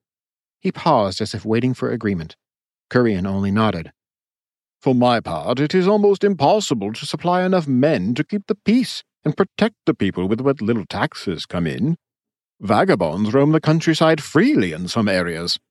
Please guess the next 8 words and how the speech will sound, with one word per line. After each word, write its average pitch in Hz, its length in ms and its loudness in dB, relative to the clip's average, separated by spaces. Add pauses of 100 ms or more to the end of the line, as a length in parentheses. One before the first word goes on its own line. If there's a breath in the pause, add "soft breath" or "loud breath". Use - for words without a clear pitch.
(440)
An 110 80 2
expression 165 560 0
of 151 120 -4
deep 113 160 0
concern 110 540 0
accompanied 92 520 -4
the - 160 -8
speech. - 340 -4